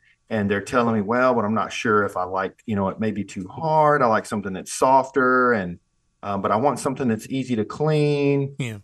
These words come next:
Speaker 1: Um, "But I have a really tight budget and I'm not wanting to spend a lot of money on it." And I'm
Speaker 2: Right.
Speaker 1: like, "Well, buy carpet." "Well, I don't like carpet. It's hard to clean. And look at,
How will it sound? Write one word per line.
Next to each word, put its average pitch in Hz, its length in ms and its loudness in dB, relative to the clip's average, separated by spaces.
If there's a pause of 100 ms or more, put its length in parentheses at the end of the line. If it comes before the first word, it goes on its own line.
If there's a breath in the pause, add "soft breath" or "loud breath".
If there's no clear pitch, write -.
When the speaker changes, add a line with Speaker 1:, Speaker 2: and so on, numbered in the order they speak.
(220)
Speaker 1:
Um, 104 220 0
"But 113 80 2
I 110 60 6
have 123 160 4
a 123 40 0
really 160 240 -2
tight 143 380 -4
budget 147 360 2
and 113 100 -2
I'm 113 100 0
not 143 180 0
wanting 123 200 -4
to 113 40 -4
spend 139 240 -6
a 123 60 -2
lot 110 180 -2
of 101 80 -2
money 143 300 0
on 139 240 2
it." 143 80 0
And 127 140 -4
I'm 123 100 -2
Speaker 2:
Right. 120 120 2
Speaker 1:
like, 120 100 -8
"Well, 117 100 0
buy 123 240 2
carpet." 147 480 -2
"Well, 170 320 -2
I 165 80 4
don't 170 160 0
like 151 240 0
carpet. 151 400 0
It's 117 140 -6
hard 156 340 2
to 135 60 -4
clean. 151 560 0
And 240 120 -2
look 196 140 -2
at, 175 80 -4